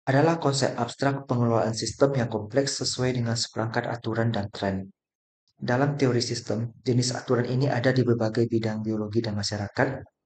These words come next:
tetapi istilah ini memiliki makna yang sedikit berbeda sesuai dengan konteksnya. Peranan regulator menjadi sentral utama dalam merancang dan menerapkan regulasi keuangan yang proporsional.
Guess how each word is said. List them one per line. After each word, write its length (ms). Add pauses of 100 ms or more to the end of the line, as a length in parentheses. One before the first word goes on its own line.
(560)
tetapi 320
istilah 320
ini 240 (560)
memiliki 400
makna 320
yang 80
sedikit 240
berbeda 560 (360)
sesuai 360
dengan 160
konteksnya. 560 (800)
Peranan 320
regulator 560
menjadi 320
sentral 400
utama 320
dalam 320
merancang 480
dan 160
menerapkan 480
regulasi 500
keuangan 460
yang 80
proporsional. 640